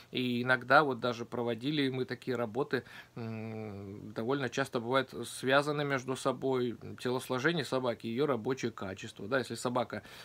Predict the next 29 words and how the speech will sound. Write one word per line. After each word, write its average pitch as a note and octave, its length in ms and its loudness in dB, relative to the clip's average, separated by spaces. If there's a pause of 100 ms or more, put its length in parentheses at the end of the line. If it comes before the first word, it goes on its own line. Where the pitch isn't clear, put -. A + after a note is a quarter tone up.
какая-то A#2+ 440 -2
неказистая, C#3 760 2
с - 120 -6
неправильной B2+ 800 8
формой B2+ 400 0
тела, E3+ 300 4
то, A#2+ 300 0
конечно B2+ 440 -2
уж, - 80 -6
какие B2+ 360 -2
с - 100 -6
неё B2 140 -4
там A#2 200 -2
рабочие A#2+ 440 -2
качества. - 500 -8 (1160)
Вот. A2+ 320 0
Внешние F3+ 560 8
условия G3+ 520 8
также C3 420 8
сыграют F#3+ 480 8
большую D3 500 4
роль D#3+ 220 6
и B2+ 80 2
сильно E3+ 300 2
повлияют C3 600 2
на C3 240 6 (320)
рабочее C3 460 4
качество C3 440 0
собаки. A2+ 680 -2